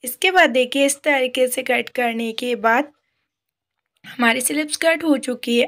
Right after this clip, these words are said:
अब इसके बाद हमें न्यूज़पेपर यानी रद्द पेपर पर कट करनी होती है स्लिप्स की,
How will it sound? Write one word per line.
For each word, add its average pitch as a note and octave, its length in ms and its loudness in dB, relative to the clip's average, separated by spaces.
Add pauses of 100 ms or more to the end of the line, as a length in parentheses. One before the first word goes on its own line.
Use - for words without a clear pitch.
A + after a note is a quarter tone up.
अब C#4+ 140 4
इसके D#4 340 -4
बाद D#4 220 2
हमें D4+ 300 2
न्यूज़पेपर D4+ 1200 -2
यानी C#4+ 220 4 (260)
रद्द A#3 320 -2
पेपर D4+ 320 2
पर C#4+ 160 2
कट C4 240 0
करनी C4 340 2
होती C4+ 300 0
है C#4 80 2
स्लिप्स C4+ 440 -2
की, E4 120 -4